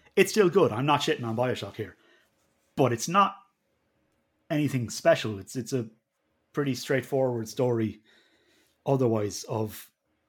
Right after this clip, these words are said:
guy going through weird environment.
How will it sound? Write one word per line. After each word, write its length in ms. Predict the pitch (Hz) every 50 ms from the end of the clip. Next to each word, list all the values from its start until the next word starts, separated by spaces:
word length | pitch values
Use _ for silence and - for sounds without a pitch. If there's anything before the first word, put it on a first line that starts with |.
| _ _ _ _ - 143
guy 200 | 120 113 110 107
going 340 | 104 117 113 107 107 110 110
through 480 | 107 - - 120 113 117 113 110 104 98 - - _ _ _ _ _ _ _ _ _ _ _ _ _ _ _ -
weird 360 | 151 120 120 117 113 110 113
environment. 640 | 117 110 110 117 113 110 110 107 104 101 - -